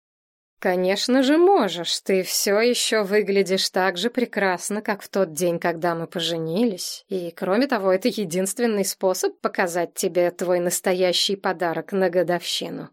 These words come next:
"Я думала, это поход в театр", удивилась я. "Сделай одолжение, доверься мне". "Не могу, уж извини.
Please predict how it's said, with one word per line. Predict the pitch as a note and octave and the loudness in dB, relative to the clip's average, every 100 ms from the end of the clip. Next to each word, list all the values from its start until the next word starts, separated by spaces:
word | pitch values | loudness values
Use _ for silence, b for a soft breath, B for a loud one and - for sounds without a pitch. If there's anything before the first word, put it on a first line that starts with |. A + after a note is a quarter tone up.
| _ _ _ _ _ _ _ _ _ | _ _ _ _ _ _ _ _ _
"Я | A#3 A3 A3+ | -4 0 0
думала, | F#3+ G3+ F#3+ F#3+ | 2 2 2 0
это | G3 G3+ | -4 -4
поход | G#3 G3+ G#3 G3 | -4 -4 -4 -4
в | - | -6
театр", | - G3 A3 C#4+ C#4+ _ - | -4 -4 -2 -4 -6 _ -12
удивилась | G3 E3+ F#3 F#3+ F#3 - | -6 -4 -2 -2 -4 -4
я. | F#3+ F#3+ F#3 _ _ _ - | -2 -2 -2 _ _ _ -8
"Сделай | F3 D#3+ F#3 F#3 F3+ | -6 0 2 4 2
одолжение, | E3+ E3+ E3 D#3+ D#3 D#3+ D#3+ | 0 0 -2 -4 -6 -4 -2
доверься | F3 E3+ F#3+ A#3 - F3+ | -2 0 -2 -2 -4 -8
мне". | E3 D#3+ D3+ _ b b b b b D4 | -12 -16 -20 _ b b b b b 0
"Не | C4 | 2
могу, | B3+ B3 G3 F3 E3+ E3 - | 2 2 -2 -6 -8 -6 -6
уж | G#3+ A#3 | -2 0
извини. | F#3 F#3 G3 F#3+ F3 | 0 2 2 0 -2